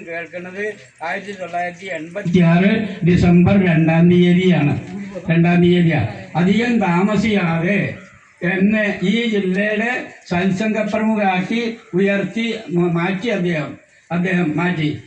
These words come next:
ഇങ്ങനെ ഇന്നലെ ഒരനുഭവം ഉണ്ടായി. ഇന്നലെ ഇപ്പോ പിന്നെ ധർമ്മരക്ഷ പിന്നെ യാത്രയിൽ ഞാനും പോയിരുന്നു. അപ്പൊ അവിടെ ചെന്നപ്പോ അവിടെ പിന്നെ ആ സ്ഥ-, സ്ഥലമൊക്കെ ഞാൻ അറിയുന്ന സ്ഥലമാണ്.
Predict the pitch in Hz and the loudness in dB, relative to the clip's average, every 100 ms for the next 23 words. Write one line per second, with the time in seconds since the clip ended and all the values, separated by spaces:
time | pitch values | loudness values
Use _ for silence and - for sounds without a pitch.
0 | - _ _ - 190 226 196 - 175 196 | -20 _ _ -2 0 0 -2 0 0 2
1 | 208 208 190 196 202 196 202 196 180 160 | 2 2 0 0 2 2 4 2 2 0
2 | - - - - 180 196 208 202 202 196 | -4 -8 -14 -4 0 2 2 2 2 2
3 | 180 185 190 185 180 175 156 - - - | 0 -2 0 2 2 2 -2 -6 -16 -8
4 | 151 170 180 196 185 196 190 185 185 - | -4 0 0 0 -2 0 -2 -2 -4 -4
5 | 185 185 185 180 180 196 190 190 190 185 | 0 0 0 0 0 -2 -2 -2 -2 -2
6 | 196 208 185 180 156 147 104 - _ _ | 2 2 2 0 0 -2 -4 -10 _ _
7 | _ 165 156 175 196 202 185 190 190 190 | _ -6 -4 -2 -2 -2 -2 -2 -2 -2
8 | 170 - - - 185 180 196 185 - - | -4 -8 -10 -6 -2 0 0 -4 -8 -16
9 | - - 170 180 170 165 160 156 156 170 | -20 -18 -8 -4 -4 -4 -8 -10 -10 -6
10 | 190 185 180 175 175 180 185 196 196 185 | -6 -8 -14 -12 -10 -10 -10 -8 -6 -6
11 | 170 180 190 185 170 175 156 | -8 -10 -12 -12 -12 -10 -12